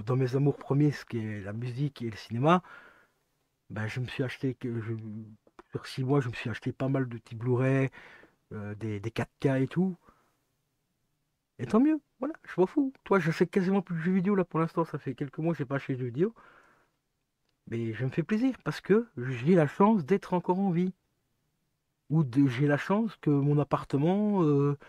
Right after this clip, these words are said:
n'a pas fait boum parce qu'il y a le machin en métal qui a pas fait boum. Ou parce que j'ai la chance d'habiter dans une, dans une zone qui n'est pas inondable. Et j'ai encore la chance d'avoir mon appartement ou ma maison parce que, euh, elle n'est pas partie sous la flotte,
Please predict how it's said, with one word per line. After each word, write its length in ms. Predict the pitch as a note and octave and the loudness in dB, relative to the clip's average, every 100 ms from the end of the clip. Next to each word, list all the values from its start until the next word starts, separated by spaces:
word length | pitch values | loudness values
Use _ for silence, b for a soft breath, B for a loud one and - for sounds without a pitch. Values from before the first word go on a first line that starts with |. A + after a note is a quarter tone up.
| B B B - | B B B -8
n'a 100 | C#3 | -4
pas 140 | D3+ | -4
fait 200 | - C#3+ | -2 -2
boum 280 | C3 G3+ A3 | 2 6 6
parce 200 | E3+ - | 4 0
qu'il 160 | - D3 | 0 2
y 100 | C#3+ | 4
a 60 | |
le 180 | C#3 C3+ | 4 2
machin 300 | C3 C#3 D#3 | 0 -2 2
en 60 | C#3 | 2
métal 300 | C#3 F#3 F#3 | 4 2 2
qui 80 | D#3 | 0
a 40 | |
pas 120 | D#3 | 0
fait 140 | E3 E3+ | 2 4
boum. 280 | F#3 F3+ - b b b b b b b C#3+ | 4 2 -2 b b b b b b b 2
Ou 160 | F#3 | 4
parce 200 | D3 D3+ | 4 -2
que 100 | D#3 | -2
j'ai 140 | B2+ C#3 | 0 0
la 80 | |
chance 500 | C3+ F#3+ G#3 G#3+ - | 0 2 4 2 -2
d'habiter 520 | B2 C#3+ B2+ C3+ F3+ E3+ | -2 -2 -2 -2 2 4
dans 180 | D#3 C#3+ | 4 2
une, 1000 | B2+ C#3 C3+ C3+ C3 B2+ B2 A#2 A2+ A2+ B B B B | -2 0 2 2 2 0 0 0 -2 -4 B B B B
dans 100 | C3 | -2
une 200 | B2+ C#3 | 2 2
zone 280 | A#2+ F3+ G#3 | 6 8 8
qui 120 | - C#3+ | 6 0
n'est 100 | C#3 | 2
pas 140 | C#3 | 2
inondable. 500 | D3 E3+ F3+ A3 C#3+ | 4 4 2 2 0
Et 40 | |
j'ai 120 | A#2 B2 | -2 -4
encore 200 | - B2 | -2 -2
la 100 | B2 | 0
chance 220 | F#3 D#3+ | 2 2
d'avoir 200 | C#3 C3 | 2 2
mon 120 | B2+ | -2
appartement 640 | B2 - - B2+ D3+ G3 G3 | -4 -6 -6 0 4 6 6
ou 80 | |
ma 100 | D3 | 4
maison 380 | C3 C3 C3 G3 | 2 0 2 0
parce 180 | - D3+ | 0 -6
que, 140 | - | -2
euh, 520 | C#3 C#3+ C#3 C#3+ C3+ B2+ | 0 2 2 2 2 0
elle 60 | |
n'est 60 | C3 | -2
pas 120 | D3 | -2
partie 260 | D3 - F3 | -6 -6 -4
sous 100 | E3+ | -2
la 100 | E3+ | -2
flotte, 220 | B3+ | -4